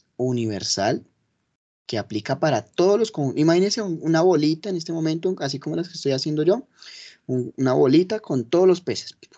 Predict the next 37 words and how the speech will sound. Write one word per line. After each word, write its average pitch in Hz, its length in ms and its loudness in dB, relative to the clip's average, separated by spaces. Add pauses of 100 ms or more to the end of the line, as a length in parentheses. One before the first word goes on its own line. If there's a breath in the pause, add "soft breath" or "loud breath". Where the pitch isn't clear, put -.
(800)
punticos. 120 640 -8
Entonces 117 340 -8
ahí 110 120 -4
tiene 110 240 -10
usted 113 480 -4 (480 loud breath)
el, 117 240 -10
los 117 240 -8
pescaditos, 113 920 -4
el 101 140 -8
bagre 110 380 -2
y 110 40 -12
todo - 180 -12
eso. - 280 -16 (920 loud breath)
Listo. 117 300 0 (160)
Y 165 140 4
usted 160 220 4
dice, 156 360 2 (520)
la 147 240 4
ballena 151 640 0 (180)
respira 139 760 -4
por 135 260 -4
pulmones, 123 720 -8 (300)
¿cierto? 127 440 -10 (560)
Ah, 120 320 -4
esa 120 440 -6
ballena, 135 460 0
ese 101 180 -12
puntico 127 480 -8
de 120 60 -4
la 127 60 -2
ballena 123 360 -4
va 117 280 -8
por 107 180 -8
fuera 110 320 -4
de 98 60 -8
ese - 160 -12
conjunto. - 540 -16